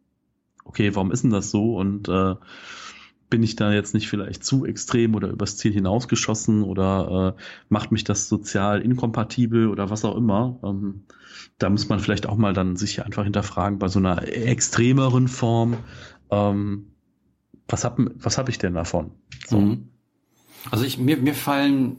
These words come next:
Speaker 2: spontan eigentlich nur drei Sachen ein, bei denen das passiert ist. Ähm, die aber auch, ähm, wo nur eins eigentlich aus dem Minimalismus-Kontext stammt. Äh, die anderen sind, sind schon Ewigkeiten her. Ich hatte zweitausendzehn ist es, glaub ich, gewesen. Da ist, ich hatte damals eine, eine Xbox gehabt und, äh, die ist mir hops gegangen, weil das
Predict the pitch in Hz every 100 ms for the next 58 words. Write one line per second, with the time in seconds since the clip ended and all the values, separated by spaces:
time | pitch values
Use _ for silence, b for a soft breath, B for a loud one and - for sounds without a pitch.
0 | - - - 127 123 - 147 143 127 135
1 | - 131 120 98 139 117 117 101 95 101
2 | 101 101 101 98 - 101 - 101 151 -
3 | - _ _ _ B B B B B -
4 | 107 107 104 107 107 104 - _ _ _
5 | _ 120 113 127 127 123 - 113 117 113
6 | 110 123 127 107 120 156 120 127 127 123
7 | 123 120 113 107 107 - 98 - 101 98
8 | 95 - 98 95 92 98 98 101 - 120
9 | 120 113 104 113 113 - 104 113 107 120
10 | 123 - 110 104 95 101 135 B B B
11 | - 113 123 117 117 - 117 113 110 113
12 | 110 - - _ - - 127 131 101 98
13 | 101 98 - 95 107 123 104 104 - 107
14 | 98 104 110 - 107 101 101 - 123 -
15 | 113 120 - - 104 104 110 101 101 -
16 | 104 98 123 - 120 127 127 104 107 107
17 | 101 98